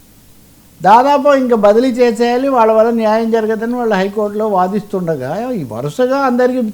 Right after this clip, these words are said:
చాలామందికి బెయిల్స్ వచ్చి, ఇప్పుడు ఈయనకు ముందస్తు బెయిల్ కూడా వచ్చి, వా-, వీళ్ళ మీదనే న్యాయమూర్తి అలాంటి వ్యాఖ్యలు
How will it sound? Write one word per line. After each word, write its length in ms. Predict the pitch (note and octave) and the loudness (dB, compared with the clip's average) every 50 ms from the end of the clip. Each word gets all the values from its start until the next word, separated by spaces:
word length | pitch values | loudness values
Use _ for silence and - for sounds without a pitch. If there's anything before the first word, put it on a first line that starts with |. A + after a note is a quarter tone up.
| - F3+ | -2 -2
చాలామందికి 480 | F3+ F3+ F#3+ F#3+ G3+ G#3 G#3+ C4 C4 | 0 0 0 -2 -4 -4 -4 -4 -2
బెయిల్స్ 380 | A3 G3+ G3+ G3+ G#3 A3 F#3+ G3 | -2 0 2 2 2 0 0 -4
వచ్చి, 480 | F#3+ F3+ D#3+ - D3 D3 D#3 F#3 G#3+ G#3+ - - - - - - - - | -6 -6 -6 -8 -8 -6 -6 -6 -8 -12 -16 -20 -20 -20 -20 -14 -6 -4
ఇప్పుడు 200 | F3+ G3 A3+ A#3 | -2 0 2 2
ఈయనకు 220 | A#3 A#3 A#3 A3 G#3+ | 2 2 2 -2 -2
ముందస్తు 560 | G3+ G3 G3 G#3 A#3 B3 C4 B3 - - C4+ | -2 -2 -2 -2 -2 0 -2 -2 -4 -4 -2
బెయిల్ 300 | A3 A#3 A#3 A3+ A3+ A3 | 0 0 2 2 0 0
కూడా 240 | A3 A3 A3 A3 A3 | 0 0 2 2 2
వచ్చి, 560 | G3+ G3+ F#3+ - - - G#3+ F#3+ D#3+ E3 F3 | 2 0 -2 -4 -4 -6 -4 -4 -2 -4 -2
వా-, 340 | F3+ E3+ E3 F3 G3 F#3+ D#3 | 0 2 4 4 4 4 4
వీళ్ళ 280 | E3+ F#3+ G#3+ A#3 B3 | 4 6 6 6 4
మీదనే 520 | B3 B3+ B3+ B3+ B3+ B3 B3+ B3+ B3+ B3+ B3 | 2 0 0 0 0 0 0 0 -2 -2 -2
న్యాయమూర్తి 640 | A#3 A3+ G#3 G#3 A3 A3+ A#3 A3+ A#3 A3+ G#3 A3 A#3 | -2 -2 0 0 0 0 -2 -2 -4 -6 -4 -2 -2
అలాంటి 280 | A3+ A3 G#3+ G#3+ G#3 | 0 2 0 0 0
వ్యాఖ్యలు 440 | G3+ F#3+ G3 G#3 G3 G3+ - A3 A3 | -2 0 0 -2 -2 -2 -4 -4 -4